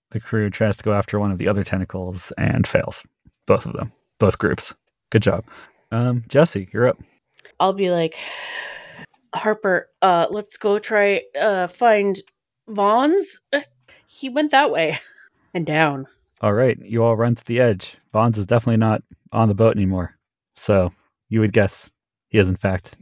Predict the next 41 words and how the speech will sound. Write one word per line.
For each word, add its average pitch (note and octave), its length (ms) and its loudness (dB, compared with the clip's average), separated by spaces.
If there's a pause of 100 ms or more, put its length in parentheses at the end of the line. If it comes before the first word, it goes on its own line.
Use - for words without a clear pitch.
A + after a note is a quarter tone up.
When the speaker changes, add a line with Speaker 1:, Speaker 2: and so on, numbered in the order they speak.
Speaker 1:
down. F2+ 320 2 (840)
Speaker 2:
Uh, D#3+ 320 2
I'll E3 100 -2
be E3 180 -4
like, D3 360 0 (500)
"What E3+ 360 0
if G#3+ 120 -4
we A#3 420 -6
tie G#3 580 2 (460)
a F3+ 100 0
rope A3+ 420 2 (720)
and F#3 180 0
jump G#3 280 0 (280)
into A#3+ 240 -4
the G#3 100 -2
water? D4 520 2 (720)
Is A#3 120 -6
that A#3 140 2
a D4+ 60 -4
thing?" D#4+ 360 2 (320)
Speaker 1:
Yeah. - 200 6 (560)
You A2 140 -2
can A2 360 2
complete - 360 -4
your G#2+ 120 2
turn G#2 260 0
by F#2+ 200 -2
tying G#2 300 2
the F#2+ 80 -2
rope G2+ 200 -2
and F2+ 160 -4
jumping G2+ 240 0
off A2 120 0
the - 60 -18
side A2+ 120 4
of A2+ 80 2
the G2 60 -6
ship B2 240 -2
if - 80 -8
you G2 80 -2
want. A2 260 2